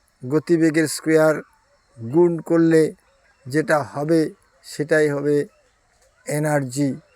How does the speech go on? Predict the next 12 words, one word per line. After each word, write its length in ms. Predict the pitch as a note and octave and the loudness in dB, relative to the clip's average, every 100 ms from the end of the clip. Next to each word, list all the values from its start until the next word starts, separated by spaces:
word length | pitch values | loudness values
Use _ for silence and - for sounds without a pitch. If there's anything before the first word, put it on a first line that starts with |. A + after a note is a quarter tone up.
| _ _ _ _ B2+ | _ _ _ _ -14
অর্থাৎ 280 | C3 C#3+ - | -4 -4 -4
শক্তি, 680 | - D3 - - C#3 C3 D#3+ _ _ _ _ _ B2 | -6 -6 -8 -6 -6 -6 -10 _ _ _ _ _ -10
যে 260 | B2+ F3 | 0 0
এনার্জিটা 960 | - D#3+ E3 D#3+ D3 D#3+ D3+ D#3+ D3+ E3 _ _ _ _ _ | 0 -2 -2 -2 0 -2 0 0 0 -4 _ _ _ _ _
একটি 320 | C#3 - D#3 - | -12 -6 -6 -4
অ্যাটম 380 | C#3 D3+ D3+ | -4 -2 -2
বোমের 300 | C#3+ C#3+ C#3 | -4 -4 -4
মধ্যে 360 | C3+ C3+ A#2+ C3 | -4 -6 -6 -6
নিহিত 420 | C3 B2 B2+ B2+ | -6 -8 -12 -12
থাকে 520 | B2 A#2 A#2 C#3+ D#3 A3 | -12 -10 -8 -6 -8 -10
সুপ্ত 400 | - C3+ - C3 | -10 -10 -8 -10
আকারে। 440 | A#2+ A2+ B2+ A#2+ | -8 -12 -14 -18